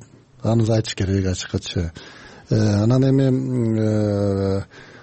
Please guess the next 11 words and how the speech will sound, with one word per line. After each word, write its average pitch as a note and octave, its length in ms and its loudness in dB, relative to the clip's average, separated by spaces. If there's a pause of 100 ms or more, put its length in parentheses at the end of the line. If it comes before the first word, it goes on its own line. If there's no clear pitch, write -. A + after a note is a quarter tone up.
(120)
э, C#3 40 2
Алмазбек A2 800 2
Шаршенович C3 380 0
Атамбаев C3+ 440 2
болсо C#3 420 2
экс-президент B2+ 640 0
болуп, C3 280 2 (140)
э, G#2+ 440 2
кетти. G2+ 640 0 (160)
Чындыгын A#2 440 2
айтканда, A#2+ 440 0